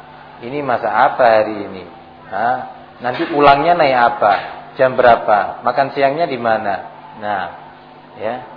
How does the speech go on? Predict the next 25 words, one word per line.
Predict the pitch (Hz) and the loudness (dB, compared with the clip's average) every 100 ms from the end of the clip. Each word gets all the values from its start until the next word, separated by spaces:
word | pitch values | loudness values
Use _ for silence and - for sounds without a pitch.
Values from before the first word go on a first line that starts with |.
| - - - - - - - - - - - - - - - 95 | -20 -20 -20 -20 -20 -20 -20 -20 -20 -20 -20 -20 -20 -20 -20 -16
Jadi, | - 131 127 - - - - - - - - - - - - | -8 -6 -6 -10 -20 -20 -20 -20 -20 -20 -20 -20 -20 -20 -6
ketika | 143 175 185 | -2 2 4
diberi | 175 160 240 | 4 2 0
pertanyaan, | 202 - 170 170 196 175 | 2 2 4 4 4 4
langsung | 156 160 143 165 165 | 4 2 0 -2 2
katanya | 156 151 151 | 2 4 4
orang | 151 151 151 | 4 4 0
sini | 156 156 | -8 -8
cengar, | 165 156 135 123 123 | -8 0 2 4 4
tahu | 143 147 | 2 2
cengar? | 147 120 104 - - - - 123 | -2 -2 -4 -6 -20 -20 -20 -8
Ya. | 117 139 151 - - - - - 151 | -4 -4 -6 -14 -20 -20 -20 -4 4
Coba | 180 175 | 6 6
sekarang | 165 151 | 6 8
waktu | 147 143 156 | 6 6 4
murojaah | 160 156 160 185 202 | 4 6 6 6 6
kan | |
agak | 196 165 - 143 | 4 4 2 2
tegang | 170 160 139 | 6 6 6
gitu | 123 | -2
ya, | 117 107 107 | 0 -2 -2
dibandingkan | 123 135 135 143 175 | 2 2 2 0 2
nanti | 175 165 151 | 2 2 2
waktu | 135 139 | 2 2
pelajaran. | 135 127 120 107 | 2 4 2 0